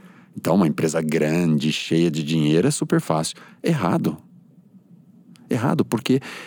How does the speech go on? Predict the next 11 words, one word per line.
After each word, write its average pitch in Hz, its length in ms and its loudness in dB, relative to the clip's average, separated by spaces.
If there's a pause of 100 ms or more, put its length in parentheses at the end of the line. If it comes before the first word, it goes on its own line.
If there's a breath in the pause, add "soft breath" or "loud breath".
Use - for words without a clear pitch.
é, 98 300 2
sobretudo 127 560 0
os 95 120 -2
investidores 87 680 2
internacionais, 85 880 0
eles 185 200 2
não, 247 160 6 (220)
não 190 200 4
querem 135 420 2
investir 82 400 0
nisso. - 420 -4